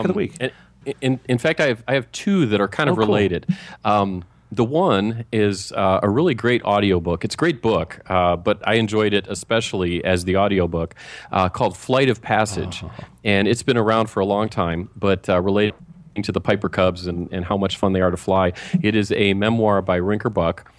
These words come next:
Speaker 2: uh, and it's recounting a flight that he and his brother took, um, from New Jersey all the way to Southern California.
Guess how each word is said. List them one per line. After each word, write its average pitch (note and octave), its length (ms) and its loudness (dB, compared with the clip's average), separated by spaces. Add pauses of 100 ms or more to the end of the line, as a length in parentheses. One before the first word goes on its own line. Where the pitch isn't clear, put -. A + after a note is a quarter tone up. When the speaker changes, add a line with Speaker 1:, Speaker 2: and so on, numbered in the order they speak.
(140)
Speaker 2:
uh, F2+ 380 2
and A2 120 2
it's G#2+ 240 -2 (600)
recounting C3 680 0
a G2 100 0
flight A#2+ 420 -2
that G2 160 0
he B2+ 260 2
and A2 80 2
his F#2+ 140 -2
brother G#2+ 360 2
took, F#2+ 420 -2 (340)
um, F2+ 520 0
from G#2+ 380 0
New G2+ 160 0
Jersey G#2+ 600 0
all G2+ 180 0
the G#2+ 80 2
way G#2+ 160 2
to G2+ 80 0
Southern G#2+ 320 0
California. G2 800 -2